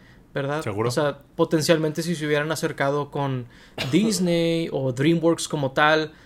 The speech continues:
Speaker 1: a lo
Speaker 2: Claro.
Speaker 1: mejor ellos hubieran dicho, "No, no, no, es, o sea, nos das la licencia y es nuestra película", ¿no?
Speaker 2: Sí, claro.
Speaker 1: Illumination a lo mejor era más de, "No, güey,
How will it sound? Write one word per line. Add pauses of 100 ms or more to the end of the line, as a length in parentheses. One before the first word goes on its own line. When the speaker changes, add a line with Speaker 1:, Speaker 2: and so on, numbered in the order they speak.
(160)
Speaker 1:
a
lo
Speaker 2:
Claro.
Speaker 1:
mejor
ellos
hubieran
dicho,
"No,
no,
no,
es,
o
sea,
nos
das
la
licencia
y
es
nuestra
película",
¿no?
Speaker 2:
Sí,
claro.
Speaker 1:
Illumination
a
lo
mejor
era
más
de,
"No,
güey,